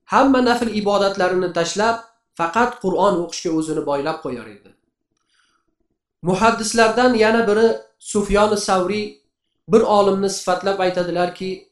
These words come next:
agar Ramazon oyi kelsa, Zayd al-Yomi Qur'on ushlab, shogirdlarini oldiga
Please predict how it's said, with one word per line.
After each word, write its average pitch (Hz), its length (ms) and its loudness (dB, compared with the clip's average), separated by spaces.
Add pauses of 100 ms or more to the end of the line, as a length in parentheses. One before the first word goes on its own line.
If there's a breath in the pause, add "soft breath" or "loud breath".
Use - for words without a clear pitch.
(640)
agar 190 360 0
Ramazon 190 460 -2
oyi 180 300 -2
kelsa, 180 480 -4 (680)
Zayd 190 340 0
al-Yomi 185 520 -2 (100)
Qur'on 196 420 -2
ushlab, 185 400 -4 (600)
shogirdlarini 180 800 0
oldiga 175 540 0